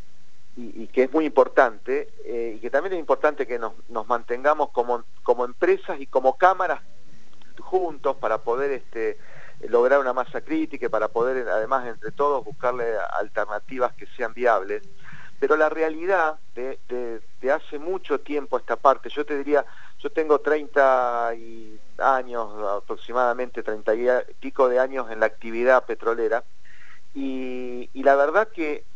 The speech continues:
no he encontrado en estos treinta años que yo participo de la actividad petrolera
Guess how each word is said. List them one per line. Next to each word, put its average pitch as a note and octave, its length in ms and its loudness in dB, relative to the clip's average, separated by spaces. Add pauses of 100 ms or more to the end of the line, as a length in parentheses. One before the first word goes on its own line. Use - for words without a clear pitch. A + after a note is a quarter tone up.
(460)
no F3 220 0
he G#3 40 0
encontrado D#3 720 2
en B2 80 -6
estos - 460 -4 (160)
treinta C#3+ 340 0
años C#3 260 -4
que A2+ 80 -6
yo C3+ 160 -6
participo B2 600 -2
de A#2 60 2
la A2+ 60 2
actividad A#2 320 0
petrolera C3+ 560 2